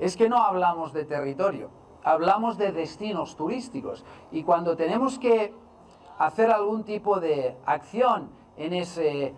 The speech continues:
territorio, en ese destino turístico, siempre llamamos a los mismos, a los hoteleros, a las agencias de viajes, a los guías, a la restauración, pero al final eso solo, eh, se mueve en un ámbito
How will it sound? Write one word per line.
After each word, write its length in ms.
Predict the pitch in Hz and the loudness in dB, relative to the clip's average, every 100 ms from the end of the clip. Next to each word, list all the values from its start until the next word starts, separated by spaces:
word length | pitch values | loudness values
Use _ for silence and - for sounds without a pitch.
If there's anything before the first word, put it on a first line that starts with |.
| - | -6
territorio, 920 | - 165 165 - 233 240 190 208 233 - | 2 2 2 2 2 2 2 2 0 -2
en 100 | 156 | -10
ese 240 | 165 170 | -8 -4
destino 420 | 160 156 175 165 | -4 -6 -6 -4
turístico, 600 | 165 175 202 202 220 240 - - | -2 -4 -4 -4 0 0 -2 -18
siempre 380 | - 220 233 208 | -4 0 2 2
llamamos 400 | 180 180 185 170 | 2 4 2 2
a 100 | 151 | 0
los 180 | 143 147 | 0 -2
mismos, 540 | 240 277 - - - - - - | -2 -2 -4 -10 -18 -20 -20 -14
a 100 | - | -4
los 160 | 123 123 | -2 -2
hoteleros, 800 | 135 135 170 208 269 - - - _ - - - - | 0 4 4 4 0 -4 -18 -20 _ -20 -20 -20 -10
a 100 | 135 | -2
las 160 | 135 135 | 0 0
agencias 460 | 139 143 139 135 127 | -6 -6 0 0 0
de 80 | |
viajes, 840 | 127 139 170 175 214 220 208 - - - - | 2 4 4 2 -2 -2 -6 -12 -20 -20 -14
a 100 | - | -6
los 240 | 123 113 - | -4 -6 -6
guías, 720 | 156 196 196 196 190 180 - | -2 4 6 6 0 -8 -12
a 80 | - | -4
la 160 | 123 127 | 0 0
restauración, 920 | 127 - 127 127 127 180 202 208 196 - - - | -4 -4 -2 0 0 2 2 0 -4 -16 -20 -8
pero 280 | 160 165 160 | 0 4 6
al 120 | 160 | 4
final 560 | - 156 196 233 262 - - - - | 0 0 2 4 0 -6 -20 -20 -8
eso 280 | - 180 233 | -4 0 0
solo, 540 | 226 226 233 247 180 - - _ - | 0 2 4 2 2 -6 -20 _ -10
eh, 240 | 156 156 | -4 -4
se 180 | 151 180 | -2 0
mueve 500 | 180 196 208 240 214 | 2 2 2 2 0
en 100 | 196 | -2
un 180 | 214 226 | 0 2
ámbito 880 | 220 220 208 180 175 175 180 208 | 4 2 0 -4 -6 -2 0 0